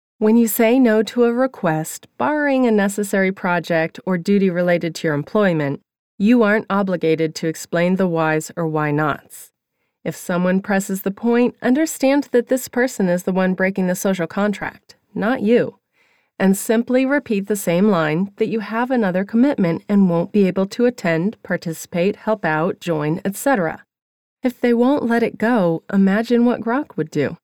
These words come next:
Number nine, spend more time alone. The ultimate antidote to people-pleasing isn't a set of commandments. It's a self-focused orientation,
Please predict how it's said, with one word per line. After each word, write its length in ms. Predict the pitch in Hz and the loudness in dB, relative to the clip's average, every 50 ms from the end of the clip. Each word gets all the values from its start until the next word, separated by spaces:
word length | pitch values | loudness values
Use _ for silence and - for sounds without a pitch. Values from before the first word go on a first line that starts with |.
| _ _ _ _ _ _ _ _ _ _ _ _ _ _ _ _ _ _ - | _ _ _ _ _ _ _ _ _ _ _ _ _ _ _ _ _ _ -2
Number 320 | 180 190 214 247 269 269 | 0 2 2 2 2 2
nine, 460 | 247 208 175 165 156 151 147 147 151 - _ _ _ _ _ _ _ _ _ _ | 0 0 -2 -2 -4 -6 -6 -8 -10 -14 _ _ _ _ _ _ _ _ _ _
spend 480 | - - - - 269 277 285 277 - | -20 -16 -6 -2 2 2 2 2 2
more 220 | 214 208 202 214 214 | 2 2 2 2 0
time 340 | 208 - 202 190 190 185 185 | -2 -2 0 0 2 2 2
alone. 460 | 185 180 165 156 147 143 139 139 139 _ _ _ _ _ _ _ _ _ _ _ _ _ _ _ _ | 0 0 0 0 -2 -2 -4 -6 -8 _ _ _ _ _ _ _ _ _ _ _ _ _ _ _ _
The 160 | 214 208 214 | 0 2 2
ultimate 420 | 233 254 254 - 269 277 277 226 - | 2 2 2 2 2 2 2 0 0
antidote 540 | 220 214 208 202 - 220 208 208 208 196 - | 0 -2 0 0 0 0 2 2 0 0 -4
to 80 | - 196 | -8 -10
people-pleasing 920 | - 190 208 208 202 185 180 - - 170 165 160 156 - 165 170 170 - - - | -6 -6 -4 -2 -2 -4 -4 -2 -4 -2 -2 -2 0 0 0 0 0 -2 -2 -4
isn't 320 | 202 196 - 240 226 208 | -4 0 2 0 2 2
a 80 | 196 196 | 0 -4
set 260 | - - 196 190 180 | -2 -2 -2 -2 -2
of 140 | 170 - - | -4 -6 -6
commandments. 880 | 180 170 175 170 160 156 - - 139 139 - - - - - - - _ _ _ _ _ _ _ _ _ _ | -4 -2 0 0 0 -2 -2 -4 -4 -4 -6 -8 -14 -20 -20 -20 -20 _ _ _ _ _ _ _ _ _ _
It's 180 | - 165 - - | -6 -4 -2 -2
a 80 | 170 | -4
self-focused 920 | 165 - - 202 196 214 214 - - - 185 185 190 - 190 190 - - 180 | -4 -2 -2 0 0 0 -2 -4 -6 -4 -4 -2 -2 -2 -4 -4 -4 -2 0
orientation, 880 | 165 165 175 185 208 226 - 202 160 147 143 - - 139 135 139 151 | 0 2 2 2 2 0 2 2 0 0 0 -4 -4 -4 -4 -4 -6